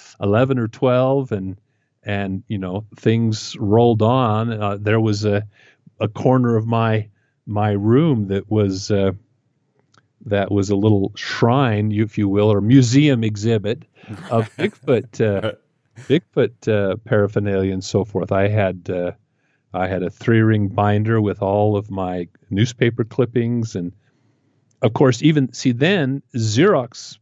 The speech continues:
Speaker 1: machines, copy machines, were rare.
Speaker 2: Mm-hmm.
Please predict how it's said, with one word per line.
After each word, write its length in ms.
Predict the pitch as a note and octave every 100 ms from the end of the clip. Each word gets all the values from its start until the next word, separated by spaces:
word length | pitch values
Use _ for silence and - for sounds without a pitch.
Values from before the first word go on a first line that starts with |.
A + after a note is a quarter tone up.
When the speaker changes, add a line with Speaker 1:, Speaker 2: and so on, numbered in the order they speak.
| -
Speaker 1:
machines, 540 | A2 - A#2 G2 G#2
copy 360 | - E3+ G3+ E3+
machines, 560 | A2+ - F#2+ F#2+ G#2+ _ _ _ _
were 480 | - G#2+ G#2+ G#2 - -
rare. 600 | G2 G#2+ F3 F2+ - _ _ _ G#2+
Speaker 2:
Mm-hmm. 320 | G2 F#2